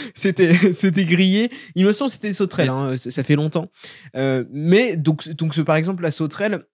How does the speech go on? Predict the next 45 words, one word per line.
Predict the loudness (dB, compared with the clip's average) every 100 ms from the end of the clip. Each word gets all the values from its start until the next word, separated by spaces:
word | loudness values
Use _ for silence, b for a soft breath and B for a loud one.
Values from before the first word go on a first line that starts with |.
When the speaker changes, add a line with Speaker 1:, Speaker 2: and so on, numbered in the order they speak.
| _ _ _
Speaker 1:
elle | -2
a | 0
quand | 0
même, | -2 0
euh, | -2 -2 -4 -8 -14 _ _ _ _ -2
pas | 2
mal | 4 2
de |
protéines, | -2 -4 -2 -2 0
euh, | -2 -4 -4
dans, | -4 -4
dans, | -6 -8 -10
dans | -10 -8
sa | -6
base, | -4 -4 -4
euh, | -10 -12 _ _ _ _ _ -12
de, | -10 -10 -12 -18 _ _ _ _ _ _ -18
dans |
sa | -14 -10
base | -8 -8
anatomique, | -8 -8 -10 -8 -6 -8 -14
je | -18
sais | -16
pas |
si | -8 -6
ça |
se | -4
dit, | -4
dans, | -4
en | -4
tout | -2
cas | -2
dans, | -2 -4
dans, | -6 -6
dans | -6 -2
sa | -2
viande. | 0 0 0 0 -4 _ _ _ _ _ _ _ _ _
Et | 0 2
ça, | 0 0
ça | -2
p-, | -4 -2
permettrait | 0 0 0 2
de |
remplacer, | 2 2 2 2 0 2
euh, | 2 2